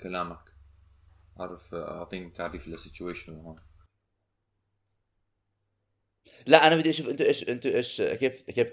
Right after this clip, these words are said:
Speaker 2: آه، كيف تستوعبوا هاي ال-، هاي الجملة، بعدين أنا راح، آه، أوضح.
Speaker 1: أنا مش فاهم ال-، هذا، آه، ال-، ال-، الجملة، يعني، عم تحكي إنه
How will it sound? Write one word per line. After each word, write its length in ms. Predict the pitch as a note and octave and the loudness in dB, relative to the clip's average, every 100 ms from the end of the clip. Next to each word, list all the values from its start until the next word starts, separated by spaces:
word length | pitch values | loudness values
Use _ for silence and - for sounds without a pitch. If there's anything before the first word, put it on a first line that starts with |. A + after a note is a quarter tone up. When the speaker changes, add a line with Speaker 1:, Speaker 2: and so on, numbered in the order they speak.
| - | -2
Speaker 2:
آه، 320 | F#2 G#2 G2 | 4 6 6
كيف 220 | E2+ B2 | 4 -2
تستوعبوا 580 | - A2 - F#2+ F#2+ F#2+ | -2 -6 0 2 2 0
هاي 180 | F#2+ F2+ | 2 2
ال-، 240 | E2 - | 2 -4
هاي 140 | G2 F#2 | -2 0
الجملة، 280 | F2+ G2+ G#2+ | 0 -2 2
بعدين 220 | F#2 F2 | 4 2
أنا 180 | D#2 D2+ | 0 -4
راح، 220 | C#2 - | -8 -6
آه، 360 | C#2 C2+ A#1 - B1 | -4 -4 -4 -8 -6
أوضح. 460 | C3 - - - - _ - | -4 -6 -12 -16 -20 _ -2
Speaker 1:
أنا 140 | B2+ D3+ | 0 0
مش 180 | C#3 | 0
فاهم 420 | - F#3 A2+ F2 F2+ | 2 2 2 -2 -6
ال-، 260 | F2+ F2+ | -8 -4
هذا، 260 | F#2+ F2+ E2 | -2 -2 -4
آه، 420 | E2+ E2 E2+ D2+ | -12 -10 -10 -10
ال-، 340 | E2 F2 E2 D#2+ | -10 -10 -10 -12
ال-، 420 | E2 D#2 E2+ E2 - | -12 -12 -14 -16 -8
الجملة، 300 | G#2 G#2+ F2 | -2 -2 -2
يعني، 180 | E2 | -6
عم 100 | F2 | -10
تحكي 220 | G2 G2+ G#2+ | -10 -6 0
إنه 220 | G2+ | 0